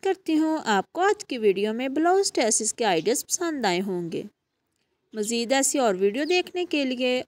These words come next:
और आइडियाज़ हासिल करने के लिए मेरी वीडियो को लाइक कीजिएगा और मेरे चैनल को सब्सक्राइब कीजिएगा। If you like it, all those collection, then also please like my video and share my video with your friends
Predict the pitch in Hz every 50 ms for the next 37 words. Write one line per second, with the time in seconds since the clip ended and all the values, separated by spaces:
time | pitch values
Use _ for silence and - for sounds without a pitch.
0 | _ - 330 370 403 370 277 214 190 190 190 208 214 208 214 214 - 240 233 233
1 | - 254 247 - 262 254 262 262 269 269 - 269 254 247 233 240 233 240 240 240
2 | 247 - _ _ _ _ _ _ - 285 330 359 392 415 415 381 330 254 277 277
3 | 277 - 277 269 262 240 208 185 - - 254 262 254 - - - 302 311 294 302
4 | 302 311 311 - - 208 202 208 214 233 240 262 247 - 233 202 185 196 220 -
5 | - - - 370 311 - - - 269 196 165 160 _ - - 202 185 180 - -
6 | 196 175 165 - 151 - 214 - - - - _ _ _ _ _ _ _ _ _
7 | _ _ _ _ _ _ _ _ _ _ _ _ _ _ _ _ _ _ - 214
8 | 214 - - - 320 320 311 311 311 302 - 320 311 320 311 _ - - 294 247
9 | 185 180 185 202 214 262 285 - - 359 381 349 320 - - - 339 311 311 311
10 | 302 - _ - 320 370 403 415 403 285 214 170 185 - 220 208 - 208 214 214
11 | 233 240 240 247 269 262 - - 277 285 294 262 247 202 190 202 226 226 226 226
12 | 226 - - 185 175 175 180 226 - - - 320 330 359 370 370 381 381 370 330
13 | 302 269 220 208 220 240 247 240 247 240 240 196 196 226 190 185 196 - - 302
14 | 294 285 277 277 285 277